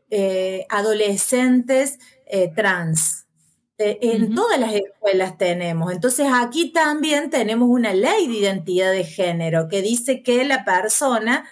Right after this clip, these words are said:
Speaker 1: de acuerdo a su autopercepción de género, ya puede hacer el cambio registral del D N I. Entonces, ya las personas trans, que antes se decía travesti, ¿no? Esto de,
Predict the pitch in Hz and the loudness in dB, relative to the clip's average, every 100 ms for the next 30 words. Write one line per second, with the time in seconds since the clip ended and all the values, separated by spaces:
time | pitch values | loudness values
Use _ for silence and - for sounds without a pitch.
0 | - - 220 202 185 247 240 247 233 226 | -20 -16 -2 -2 0 0 2 0 0 0
1 | 208 285 349 254 240 - - 175 180 - | 2 4 2 0 -4 -4 -4 -2 -2 -2
2 | 175 165 160 220 233 247 247 254 247 285 | -2 -4 -4 -2 0 2 2 0 -2 -2
3 | 240 196 190 208 262 285 _ _ _ _ | -2 0 0 0 0 -4 _ _ _ _
4 | _ _ - - - 240 240 247 247 262 | _ _ -20 -10 -4 -4 0 0 2 2
5 | 220 196 302 330 240 233 214 208 202 180 | 2 0 -2 0 -2 0 -2 0 0 0
6 | 180 160 180 160 190 180 170 165 160 165 | -4 -4 -4 -4 -2 0 0 -2 -2 -2
7 | 180 170 160 151 143 - _ _ _ _ | -2 -2 -2 -4 -6 -14 _ _ _ _
8 | 185 175 226 247 247 240 254 247 202 202 | -6 -4 0 0 0 0 0 0 0 0
9 | 240 240 240 - 262 233 226 277 - - | 0 0 0 0 0 2 0 -2 -2 -8
10 | - - - 208 175 190 226 233 202 202 | -20 -20 -4 0 2 2 0 0 -2 0
11 | 175 160 220 220 220 175 165 226 247 240 | -2 -2 0 0 0 0 0 2 2 0
12 | 233 _ 202 208 302 269 160 180 190 185 | -4 _ -4 -2 -2 -6 -6 -4 -2 -4
13 | - 208 185 202 208 | -2 0 2 0 -2